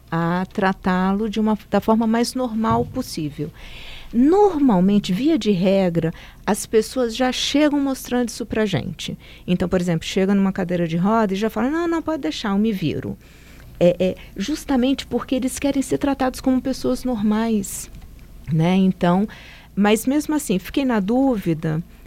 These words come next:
eu pergunto, eu pergunto se tem alguma coisa que eu poderia fazer pra, pra ficar mais confortável pra você ou pra ser mais agradável, né? Eu acho que isso também demonstra respeito.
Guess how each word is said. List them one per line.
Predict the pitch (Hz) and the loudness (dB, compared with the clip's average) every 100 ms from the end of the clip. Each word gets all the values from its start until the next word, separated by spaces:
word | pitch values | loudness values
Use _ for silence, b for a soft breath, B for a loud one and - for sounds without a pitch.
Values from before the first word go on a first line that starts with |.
| - | -2
eu | 247 262 | 2 2
pergunto, | - 320 285 233 277 277 - 160 170 - | 0 -4 -2 -2 -2 -4 -6 -6 -6 -8
eu | 208 | -8
pergunto | - 240 208 196 | -4 -2 -2 -2
se | - - | -8 -8
tem | - 247 | 0 2
alguma | 233 214 202 | 4 2 2
coisa | - 214 202 202 | 2 2 2 -2
que | |
eu | - | -4
poderia | 190 190 185 | -2 2 0
fazer | - 180 190 196 | 0 2 2 2
pra, | - 185 B B | 0 -4 B B
pra | - 196 | 0 0
ficar | - 190 | 2 2
mais | 190 190 - | 4 2 0
confortável | - 202 196 - 208 208 202 185 170 | 0 0 0 -6 -2 0 -2 -2 -6
pra | - | -6
você | 170 170 - 214 214 208 185 | -8 -8 -4 -2 0 0 0
ou | 175 | -2
pra | 180 | -6
ser | - 185 | -4 -2
mais | 180 175 | -2 -2
agradável, | 170 165 175 190 208 202 180 175 165 175 | -4 -4 -4 -4 -4 -4 -4 -6 -4 -2
né? | 240 302 B B B B | -4 -6 B B B B
Eu | 202 202 | -2 0
acho | 208 - - | 0 -2 -6
que | 226 | -6
isso | 220 - 240 | -6 -6 -8
também | - 240 220 202 202 214 | -4 -2 2 4 4 4
demonstra | 208 202 196 196 - - 190 | 4 2 2 0 -4 -2 0
respeito. | 190 202 - 156 - - - | 2 2 2 -2 -2 -4 -12